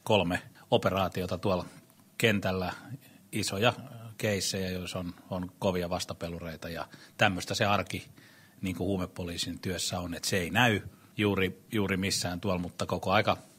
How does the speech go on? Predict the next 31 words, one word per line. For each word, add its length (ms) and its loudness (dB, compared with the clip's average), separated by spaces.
tapahtuu. 600 0
Mut 120 -10
huumepoliisin 680 4
duuni 280 4
sinällänsä, 640 4
niin 120 -2
se 100 2
on 120 0
tämmönen 300 2
vuorovaikutusleikki, 1400 -2
että, 380 -6
et 200 -8
tota, 440 -6
jokainen 500 4
osaa, 460 0
osaa 300 -2
sen 180 2
homman, 380 0
että 360 -4
seurataan 580 4
ihmisiä 520 2
ja 220 -4
katsellaan, 440 2
mitä 200 0
ne 100 2
tekee, 400 0
ja, 180 4
ja 80 -2
kuunnellaan 640 0
sitten 340 -6
epäiltyjen 600 -4